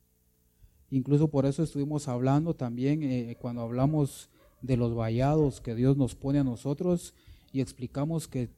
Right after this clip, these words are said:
tu familia es un vallado que te protege a ti. Y la esposa, por ejemplo, para los que estamos casados, nuestra esposa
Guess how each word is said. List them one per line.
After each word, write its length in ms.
tu 160
familia 640
es 160
un 180
vallado 460
que 160
te 160
protege 480
a 40
ti. 280
Y 140
la 160
esposa, 540
por 180
ejemplo, 340
para 160
los 180
que 100
estamos 380
casados, 560
nuestra 500
esposa 600